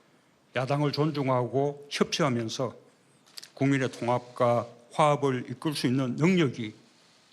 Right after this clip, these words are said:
더욱 중요하다고 생각했습니다. 국내외 환경이 여러 가지로 어렵지만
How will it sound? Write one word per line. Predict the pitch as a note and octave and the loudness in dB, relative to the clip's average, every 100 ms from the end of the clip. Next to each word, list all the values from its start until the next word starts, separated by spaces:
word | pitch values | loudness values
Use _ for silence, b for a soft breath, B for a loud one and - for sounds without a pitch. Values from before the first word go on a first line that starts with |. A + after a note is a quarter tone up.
| b - | b 0
더욱 | F3+ D#3 - - _ _ | 2 2 -6 -20 _ _
중요하다고 | - A#2 B2 B2+ B2+ A#2 G#2+ A2 A2 - - | -10 -4 -2 -2 -2 -2 -2 -4 -4 -8 -10
생각했습니다. | - B2+ A2 A2 - - - - - _ _ _ _ _ _ _ _ _ _ _ _ - - - _ - | -4 -2 -2 -6 -10 -12 -16 -20 -20 _ _ _ _ _ _ _ _ _ _ _ _ -20 -20 -20 _ -2
국내외 | D3+ D3+ D3 C3 B2+ B2+ B2 C#3 C3 C3 - | 2 4 4 2 2 4 4 4 2 -2 -12
환경이 | - C3 C3+ C3+ C3+ A#2+ A2 - | -8 -4 -2 0 0 -2 -6 -6
여러 | B2+ C#3 | -4 0
가지로 | D3 D3 C#3 B2 G#2+ - - _ - | 0 0 0 0 -2 -10 -20 _ -2
어렵지만 | D3 A#2 - A#2+ A#2+ | -2 -2 -6 -6 -6